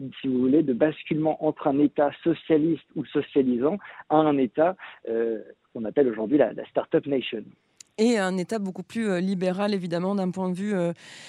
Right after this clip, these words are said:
Speaker 2: économique. Et donc, on arrive à cette date sur laquelle, euh, se conclut votre titre, le titre de l'ouvrage, c'est mille neuf cent quatre-vingt-quinze, avec l'assassinat d'Yitzhak Rabin. Là aussi, c'est un tournant pour, euh, tous les Israéliens, évidemment, mais pour la gauche israélienne en particulier.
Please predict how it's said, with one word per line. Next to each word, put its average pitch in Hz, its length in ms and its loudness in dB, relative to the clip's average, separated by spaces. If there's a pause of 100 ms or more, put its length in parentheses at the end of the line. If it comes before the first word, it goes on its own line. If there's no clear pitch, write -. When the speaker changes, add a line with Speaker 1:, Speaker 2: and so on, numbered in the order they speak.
(160)
Speaker 2:
économique. 208 800 2
Et 202 100 2
donc, 269 220 0
on 294 100 2
arrive 233 220 2
à 269 100 4
cette 220 240 -2
date 190 300 2
sur 175 320 -8
laquelle, 180 400 -2
euh, 156 380 -2 (160)
se - 160 -8
conclut 180 320 -4
votre 202 280 -2
titre, - 380 -8
le 160 80 -4
titre - 280 -8
de 180 100 -2
l'ouvrage, 185 460 2
c'est - 140 -4
mille 190 160 2
neuf 185 120 -2
cent 240 140 -4
quatre-vingt-quinze, 202 920 -4 (340)
avec 180 200 0
l'assassinat 220 640 0
d'Yitzhak 202 440 -2
Rabin. 202 460 0 (100)
Là 220 240 4
aussi, 220 320 -2
c'est - 260 -2
un 202 120 0
tournant 202 500 -4
pour, 175 320 -4
euh, 170 80 2 (440)
tous 240 100 -2
les 190 180 2
Israéliens, 196 480 2
évidemment, 190 400 0
mais 214 100 -2
pour 190 180 -4
la 165 120 4
gauche 202 280 -2
israélienne 185 380 -4
en 185 80 -4
particulier. 165 680 -8